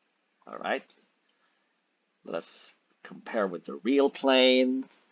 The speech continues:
and the SATCOM is located in front of the third door.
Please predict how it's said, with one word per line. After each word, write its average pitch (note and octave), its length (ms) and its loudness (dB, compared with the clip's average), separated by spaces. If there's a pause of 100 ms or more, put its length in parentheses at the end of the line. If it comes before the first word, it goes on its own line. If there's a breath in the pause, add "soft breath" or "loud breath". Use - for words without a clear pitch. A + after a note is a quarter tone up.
(100)
and D#2 320 -16 (220)
the - 80 -10
SATCOM F3+ 680 0
is D#3 140 -4
located B2 760 2 (580)
in C#3+ 320 -8
front - 840 -2 (400)
of A#2+ 180 -2
the C#3+ 140 0
third D3+ 640 2
door. A2 380 0